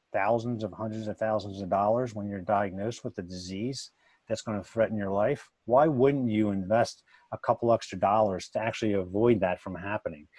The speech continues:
That's an awful way, direct way to say it, which I learned from a chiropractor friend of mine. Why wouldn't you invest in yourself today by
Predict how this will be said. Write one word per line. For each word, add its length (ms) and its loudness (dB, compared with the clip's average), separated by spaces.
That's 180 2
an 140 2
awful 380 6
way, 360 6
direct 380 4
way 140 4
to 100 0
say 320 6
it, 160 6
which 220 -2
I 180 6
learned 340 2
from 200 -2
a 200 -4
chiropractor 640 2
friend 240 0
of 80 0
mine. 320 -2
Why 220 6
wouldn't 380 6
you 160 4
invest 500 2
in 100 0
yourself 580 0
today 680 4
by 420 4